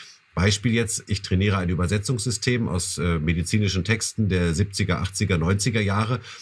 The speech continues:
Dann wird am Ende des Tages, wenn ich sage, "A doctor entered the room", dann wird das Ding immer übersetzen, "Ein Arzt betrat den Raum". Da gab's keine Ärztinnen in diesen Texten. Die kamen da schlicht und ergreifend nicht vor.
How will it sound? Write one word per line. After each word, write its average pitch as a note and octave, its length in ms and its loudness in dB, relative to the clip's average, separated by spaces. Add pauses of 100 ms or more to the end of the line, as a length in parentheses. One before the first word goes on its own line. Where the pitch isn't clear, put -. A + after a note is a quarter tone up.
(120)
Dann F#2 160 2
wird G#2+ 160 2
am D#2+ 100 -2
Ende F#2+ 220 2
des F#2+ 180 0
Tages, G2 400 0
wenn F#2 140 2
ich F2 100 0
sage, F2+ 320 -2
"A - 20 -4
doctor G2+ 400 0
entered F#2 380 0
the F#2 80 2
room", G#2 300 4
dann G2 180 2
wird G2+ 100 2
das G2+ 120 0
Ding G#2 160 0
immer G#2+ 180 2
übersetzen, F#2 500 0
"Ein F2 200 -2
Arzt - 380 -2
betrat E2+ 420 -2
den D#2+ 120 2
Raum". D#2+ 380 2 (320)
Da E2+ 80 2
gab's F#2 320 0
keine D#2 240 0
Ärztinnen D2 580 0
in D2+ 120 -2
diesen D2 240 0
Texten. - 360 -4
Die D2 80 -2
kamen E2+ 260 0
da E2+ 100 0
schlicht F#2 220 -2
und F2 80 0
ergreifend E2+ 440 -2
nicht E2+ 180 -4
vor. - 280 0